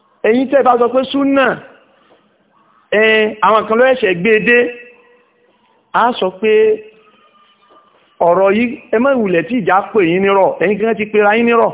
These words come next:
Súnà ta ni wọ́n láwọn ń ṣe? Tó bá yọ pé wọ́n bá sọ pé súnà Muhammadu bin Abdul Wahab làwọn ń ṣe, àbí súnà Ibn Taymiyyah làwọn ń ṣe, láti wá sọ pé, "Hùn,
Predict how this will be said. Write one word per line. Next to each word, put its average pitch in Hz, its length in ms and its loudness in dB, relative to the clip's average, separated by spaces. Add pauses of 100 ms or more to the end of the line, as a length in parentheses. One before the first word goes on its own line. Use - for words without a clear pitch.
(720)
Súnà 294 320 2
ta 226 160 0
ni 233 80 2
wọ́n 247 100 2
láwọn 208 280 4
ń 190 40 0
ṣe? 185 240 -2 (1200)
Tó 233 60 -2
bá 247 120 2
yọ 226 120 2
pé 226 140 -4
wọ́n 247 160 0
bá 254 120 2
sọ 233 100 0
pé 233 120 -4 (440)
súnà 247 480 -2
Muhammadu 220 340 -2
bin 220 160 -2
Abdul 175 260 0
Wahab 185 260 2
làwọn 160 320 0
ń 185 40 -6
ṣe, 170 180 -4 (920)
àbí 175 240 0
súnà 262 320 -2
Ibn 208 220 -4
Taymiyyah 220 380 0
làwọn 175 320 0
ń 190 60 -4
ṣe, 165 180 -4 (640)
láti 190 240 -2
wá 160 100 2
sọ 160 80 -2
pé, 170 100 -2
"Hùn, 208 260 -4